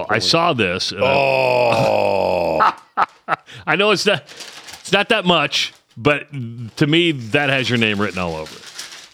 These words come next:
Speaker 2: It is a hat that says Carne Diem.
Speaker 1: I like it.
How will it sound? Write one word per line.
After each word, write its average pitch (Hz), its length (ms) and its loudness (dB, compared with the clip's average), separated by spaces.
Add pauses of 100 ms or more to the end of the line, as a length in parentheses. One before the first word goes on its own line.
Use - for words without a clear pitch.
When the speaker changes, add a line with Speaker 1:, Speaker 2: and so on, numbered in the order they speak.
(1600)
Speaker 2:
It 110 120 2
is 104 200 0
a 104 160 2
hat 123 580 -4 (560)
that 98 140 0
says 101 340 2
Carne 139 880 -2 (220)
Diem. 87 580 -2 (2000)
Speaker 1:
I 120 100 0
like 98 380 0
it. 82 200 -6